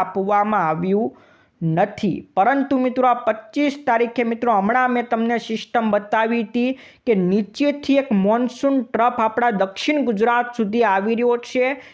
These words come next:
એ મોન્સૂન ટ્રફને લીધે પચીસ તારીખે મિત્રો નવસારી અને વલસાડની અંદર યલો એલર્ટ આપવામાં આવ્યું છે. આ મિત્રો બંગાળની ખાડીની સિસ્ટમને લીધે નથી,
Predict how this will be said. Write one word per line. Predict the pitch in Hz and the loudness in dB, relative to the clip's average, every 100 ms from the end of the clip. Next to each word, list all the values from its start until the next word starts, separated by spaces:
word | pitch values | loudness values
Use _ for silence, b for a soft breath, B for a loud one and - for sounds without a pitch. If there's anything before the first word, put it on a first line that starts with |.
| B - | B -2
એ | 240 196 | 0 2
મોન્સૂન | 180 196 254 240 - 311 311 | 4 4 2 -2 0 2 2
ટ્રફને | 285 - 214 220 - 240 262 247 | 0 -2 -2 -2 -4 -2 0 2
લીધે | 180 175 170 262 196 - - _ _ - | 2 0 2 2 2 -2 -12 _ _ -2
પચીસ | 233 233 - 285 302 285 - | -2 -2 -6 0 0 -2 -2
તારીખે | 233 233 233 262 240 | 0 2 0 -2 -2
મિત્રો | 226 226 240 196 | -2 0 0 2
નવસારી | 190 214 - 247 240 240 262 - 190 | 2 0 -2 2 2 2 2 2 2
અને | 208 180 | 2 2
વલસાડની | 196 220 - 240 240 233 254 214 | 2 0 0 2 2 2 2 0
અંદર | 202 220 247 185 175 | 0 2 2 2 2
યલો | 208 240 247 254 262 254 - 180 | 2 2 4 4 4 0 -2 0
એલર્ટ | 196 214 233 233 - 165 | 2 2 2 0 -2 -2
આપવામાં | 165 180 170 180 175 185 240 - B B B - | -2 -2 0 0 0 0 -2 -8 B B B -6
આવ્યું | 170 208 202 147 139 | -2 2 2 0 -2
છે. | 185 | -2
આ | 202 240 | 0 0
મિત્રો | 247 262 185 | 0 0 2
બંગાળની | 196 233 269 285 294 285 | 0 2 2 2 0 -2
ખાડીની | - 220 240 247 247 | -2 0 0 0 -2
સિસ્ટમને | - 208 - - 233 240 220 190 | -6 -10 -6 -2 0 2 0 0
લીધે | 180 185 226 185 | 0 0 0 0
નથી, | 160 170 220 254 | -2 -2 0 0